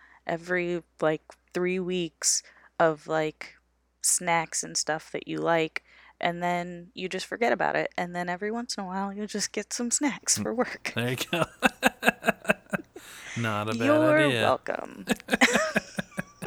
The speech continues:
Speaker 2: Um, but outside of that, that's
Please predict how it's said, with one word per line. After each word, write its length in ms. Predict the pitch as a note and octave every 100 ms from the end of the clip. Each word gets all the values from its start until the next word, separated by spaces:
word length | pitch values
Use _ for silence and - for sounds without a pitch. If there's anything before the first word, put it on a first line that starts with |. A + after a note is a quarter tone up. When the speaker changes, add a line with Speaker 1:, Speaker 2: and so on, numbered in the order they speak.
| - G#4+ - _ A#4 _ - - - - - -
Speaker 2:
Um, 460 | C3+ C3+ C3 C3 C3
but 140 | C#3+
outside 360 | D3+ D3+ D#3 D3
of 80 | A#2+
that, 220 | A#2+ B2
that's 360 | B2 C3 -